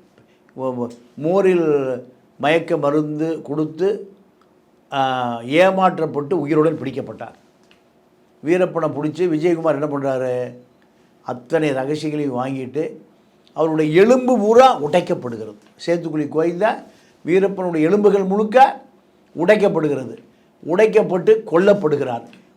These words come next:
கொல்லப்பட்டு அவர் தப்பி போ-, தப்பி போகிற பொழுது கண், அ, ம-, புறை அறுவை சிகிச்சைக்காக தப்பி போகிற பொழுது அவரை பிடித்ததாக ஒரு நாடகம், அதான் வேனில் நடந்தது.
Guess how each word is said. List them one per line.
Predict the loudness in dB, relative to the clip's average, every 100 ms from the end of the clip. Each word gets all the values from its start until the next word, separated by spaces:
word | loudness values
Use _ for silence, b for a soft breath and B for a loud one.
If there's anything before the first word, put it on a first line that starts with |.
| -4
கொல்லப்பட்டு | 0 6 6 4 -2 2 4 4 4 0 -8 b b 0
அவர் | 4 4 4
தப்பி | 2 2 -2
போ-, | 8 10 10 8 2
தப்பி | 0 0 -4
போகிற | 2 2 4 2
பொழுது | 4 6 6 2 -4 b b b b
கண், | 2 2 2 -4 -10 -20 _ 2
அ, | 4
ம-, | 6 2 -4 -10 -14 _ -20 -20
புறை | -14 0 4
அறுவை | 6 6 6 4
சிகிச்சைக்காக | 2 0 0 2 4 2
தப்பி | -2 -2
போகிற | -4 0 2 2
பொழுது | 0 0 4 4 4 0 -8 -20 b b b _ _ _ _ _ _ -8
அவரை | 0 2
பிடித்ததாக | 2 0 -4 -2 2 4 2 0
ஒரு | -2
நாடகம், | -2 -2 -2 -6
அதான் | -6 -6 -4
வேனில் | -4 -4
நடந்தது. | -6 -8 -10 -12 -14